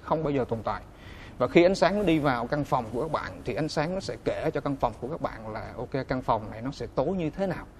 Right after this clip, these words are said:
Thì đó là cái triết lý thiết kế của cái Louis Aikens.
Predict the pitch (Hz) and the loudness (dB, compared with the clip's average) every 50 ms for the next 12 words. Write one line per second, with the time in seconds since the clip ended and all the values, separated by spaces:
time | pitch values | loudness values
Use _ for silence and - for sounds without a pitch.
0 | - - - - - - 139 135 - - - - 214 202 - - 269 - - 208 | -18 -18 -18 -8 -4 -2 0 0 0 0 -2 -2 -2 2 6 6 6 8 10 8
1 | 214 254 247 262 254 - - 202 208 226 240 226 - - 107 104 117 123 - - | 8 8 8 2 2 6 6 6 6 6 4 2 0 0 0 0 0 -2 -2 -2
2 | 165 170 175 175 170 175 202 226 - - 156 147 - 165 147 131 - - | -2 0 0 2 2 2 2 2 2 0 0 4 6 6 4 4 2 -6